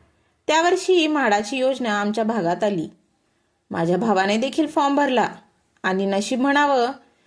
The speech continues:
त्याचा नंबर लागला. परंतु त्यावेळी त्याच्याकडे पूर्ण पैसे नव्हते. इकडून तिकडून मागून सुद्धा पैसे कमी पडत होते. माझी वहिनी शोभा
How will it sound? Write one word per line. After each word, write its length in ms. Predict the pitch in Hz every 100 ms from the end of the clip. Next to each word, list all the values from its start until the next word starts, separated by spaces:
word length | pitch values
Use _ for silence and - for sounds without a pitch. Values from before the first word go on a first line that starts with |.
| _ -
त्याचा 240 | 262 320
नंबर 320 | 311 208 208
लागला. 380 | 240 262 247 170 - - _ _ _ _ _ _ _ _
परंतु 600 | 311 330 381 403 349 302 330 - _ -
त्यावेळी 320 | 208 196 233
त्याच्याकडे 460 | 233 247 277 269
पूर्ण 300 | 294 294 285
पैसे 380 | 294 240 202 220
नव्हते. 540 | 214 262 226 190 - _ _ - _ _ _ _ _ -
इकडून 300 | 294 359 403
तिकडून 320 | 392 370 359
मागून 340 | 330 285 294
सुद्धा 340 | 320 330 247 226
पैसे 380 | 233 214 220 240
कमी 260 | 220 190
पडत 320 | 202 226 226
होते. 440 | 269 220 175 - - _ _ _ _ -
माझी 360 | 185 185 190
वहिनी 480 | 220 240 277 269 262 - _ _ _ _ _
शोभा 460 | - 254 190 208 180